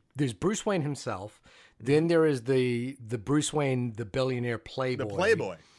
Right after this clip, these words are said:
Speaker 1: The
Speaker 2: Yep.
Speaker 1: playboy version. And then there is Batman after that.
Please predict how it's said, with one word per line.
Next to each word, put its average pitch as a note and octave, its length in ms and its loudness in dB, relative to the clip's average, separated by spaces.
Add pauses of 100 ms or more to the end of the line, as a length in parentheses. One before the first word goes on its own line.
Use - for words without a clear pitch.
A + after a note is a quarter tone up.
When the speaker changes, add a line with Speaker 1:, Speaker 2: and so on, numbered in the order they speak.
(220)
Speaker 1:
The A2+ 80 -8
Speaker 2:
Yep. - 60 -8
Speaker 1:
playboy B2+ 420 0
version. G2+ 500 -6 (280)
And C#3 180 0
then D3 160 4
there C#3+ 160 2
is B2 80 0
Batman A2+ 540 -2
after G#2 260 -6
that. F#2 300 -12